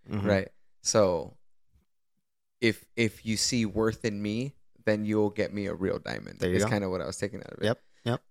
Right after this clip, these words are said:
Speaker 2: What I took out of it. And then I did see an interesting one was if, if a woman wouldn't wanna get with you or wouldn't wanna marry you because you got her a fake diamond, you don't wanna marry her.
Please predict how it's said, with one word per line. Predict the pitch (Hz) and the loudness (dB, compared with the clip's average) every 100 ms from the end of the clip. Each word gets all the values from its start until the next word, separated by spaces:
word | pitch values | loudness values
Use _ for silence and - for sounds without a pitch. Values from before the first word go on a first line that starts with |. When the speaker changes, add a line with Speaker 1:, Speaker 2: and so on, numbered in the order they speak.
| - | -2
Speaker 2:
What | 104 104 | 0 0
I | |
took | - 110 | 0 -2
out | 101 | -2
of | 95 | -2
it. | - | 0
And | 110 | 0
then | 110 | 2
I | 107 | 2
did | 104 123 | 2 0
see | - 123 | 2 2
an | 107 | 4
interesting | 113 - 110 110 104 | 2 2 -2 0 0
one | 101 104 | 0 0
was | 95 98 - - - - | -2 -2 -6 -10 -16 -2
if, | 113 104 - | 0 0 -2
if | 120 110 | -2 4
a | 110 | 4
woman | 101 120 120 113 104 | 4 2 2 0 2
wouldn't | 110 113 | 0 0
wanna | 98 104 98 | -2 -4 2
get | 113 92 | 2 2
with | 107 | 2
you | 110 | 2
or | 104 | 4
wouldn't | 110 110 | 4 2
wanna | 98 104 | 0 -2
marry | 101 113 123 113 | 0 2 2 2
you | 101 | -4
because | 104 104 117 104 | -4 -4 -2 2
you | |
got | 104 104 | 4 4
her | 98 | 2
a | |
fake | - 107 - | 0 -2 0
diamond, | 107 113 123 - _ _ _ _ - | 0 0 -2 -4 _ _ _ _ 2
you | 113 | 4
don't | 104 | 4
wanna | 95 95 | 2 -4
marry | 95 95 95 | -6 -8 -4
her. | 98 - | -6 -6